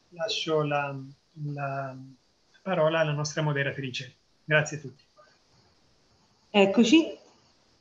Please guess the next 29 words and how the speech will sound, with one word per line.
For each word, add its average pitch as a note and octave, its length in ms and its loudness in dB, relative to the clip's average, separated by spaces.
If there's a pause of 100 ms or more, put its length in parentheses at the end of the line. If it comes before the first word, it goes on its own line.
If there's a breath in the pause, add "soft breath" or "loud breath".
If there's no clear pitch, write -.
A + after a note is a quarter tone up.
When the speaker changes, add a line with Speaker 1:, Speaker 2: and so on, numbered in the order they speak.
(180)
Speaker 2:
Grazie A3+ 500 8
a G#3+ 60 4
tutti. A3+ 400 4
Dopo A#3 240 6
questo, G3+ 760 4
questa A3+ 220 4
bellissima A#3 560 10
presentazione G#3 800 6
del, F#3+ 320 6
del G3+ 160 6
corso, C4 340 6
dove G#3+ 200 6
avete G3 240 6
potuto G3 260 2
vedere A#3 320 8
tutte E4 300 6
le F#3 80 6
attività G3+ 400 4
che G3 100 6
svolgiamo, C#4+ 640 8 (300 loud breath)
adesso C4+ 320 8
è - 20 12
il A#3+ 60 12
momento D4+ 560 8
di, A#3+ 320 8
eh, G3+ 200 4
parlare B3 540 10
con, A3 300 4
eh, G3+ 200 4